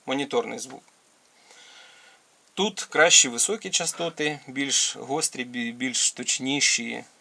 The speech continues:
більш інформатив-, інформативні. Е, серединка теж більш, е, така гос-, гостра, більш п-, пророблена, більш,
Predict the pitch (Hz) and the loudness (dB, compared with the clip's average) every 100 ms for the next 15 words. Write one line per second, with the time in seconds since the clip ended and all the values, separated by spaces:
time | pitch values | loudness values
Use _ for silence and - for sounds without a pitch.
0 | _ _ _ _ - 123 123 113 - - | _ _ _ _ -20 -12 -8 -2 -2 -2
1 | - 120 123 120 120 - 139 139 - - | -6 -8 -4 -2 -4 -2 -2 -2 -6 -10
2 | 131 151 123 123 - 147 147 127 123 - | -10 -6 -4 -4 -4 -4 -2 -4 -4 -8
3 | - - - - - - - 120 120 120 | -20 -20 -20 -20 -20 -20 -6 -2 0 0
4 | 120 - - - - - 135 170 160 147 | -2 -4 -16 -20 -10 -2 2 2 2 -2
5 | 139 139 131 113 - - _ _ _ _ | 4 6 6 2 -12 -20 _ _ _ _
6 | - - - 170 156 127 135 120 - - | -18 -16 -4 4 4 4 0 0 0 0
7 | 120 117 120 - 123 120 123 - - - | -2 0 -4 2 4 4 2 -6 -20 -20
8 | - - - 120 - 127 156 - 226 123 | -20 -14 -12 -10 -8 -4 -2 0 -2 -4
9 | 170 120 - - - 117 117 - 131 127 | -6 -4 -4 -6 -12 -12 -12 -12 -4 -2
10 | 139 147 123 120 117 117 - _ _ - | 0 0 -2 0 0 -2 -6 _ _ -20
11 | - - - - 135 - 123 120 117 - | -20 -20 -20 -20 -18 -12 -8 -4 -2 -2